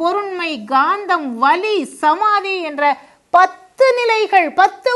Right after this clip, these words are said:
குணங்கள் உனக்கு. அவர்களுக்கு குறையும் இருக்கக்கூடிய மூன்று குணங்கள், உனக்கு குறையே இருக்காத பத்து குணங்களும் இருக்கிறாய். என்றும் ஒரே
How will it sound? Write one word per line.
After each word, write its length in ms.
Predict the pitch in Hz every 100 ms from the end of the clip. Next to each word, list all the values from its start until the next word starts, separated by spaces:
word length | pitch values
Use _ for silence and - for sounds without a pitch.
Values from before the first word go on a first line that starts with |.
| 427
குணங்கள் 460 | 466 453 427 403
உனக்கு. 420 | 370 339 330 285 214 202 _ _ -
அவர்களுக்கு 600 | 240 320 330 294 320 302
குறையும் 460 | 320 349 392 480 508
இருக்கக்கூடிய 480 | 466 440 440 427 403 381
மூன்று 280 | 339 403 403
குணங்கள், 500 | 339 330 320 311 302 - _
உனக்கு 400 | - 254 285 277
குறையே 540 | 269 262 254 285 311 359 440 440
இருக்காத 440 | 403 370 339 311 302
பத்து 380 | 349 349 - 453 381
குணங்களும் 600 | 381 381 381 370 339 330
இருக்கிறாய். 680 | 302 285 294 277 262 226
என்றும் 500 | 269 427 440 415 359
ஒரே 240 | 285 262